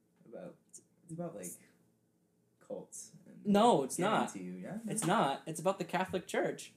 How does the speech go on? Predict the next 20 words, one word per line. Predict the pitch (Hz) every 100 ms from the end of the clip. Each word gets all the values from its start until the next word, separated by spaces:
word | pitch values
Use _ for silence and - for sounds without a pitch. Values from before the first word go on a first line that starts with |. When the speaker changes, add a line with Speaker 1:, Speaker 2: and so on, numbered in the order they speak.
| _ _ _ _ _ _ _ _ -
Speaker 1:
Well, | 123 160
yeah, | 233
it's | 107 107
about | 120 117
the | 127
Speaker 2:
And |
Speaker 1:
Catholic | - 202
Speaker 2:
no, | 233 180
Speaker 1:
Church | 143
Speaker 2:
it's | -
Speaker 1:
recruiting | 123 - 147 175 202
people, | - 185 - 180
Speaker 2:
No, | 214 214
Speaker 1:
right? |
Speaker 2:
it's | 165
about | 175 185 196
the | 175
Catholic | 160 175 202
Church, | 196 175 165 - -
like, | 156 135 127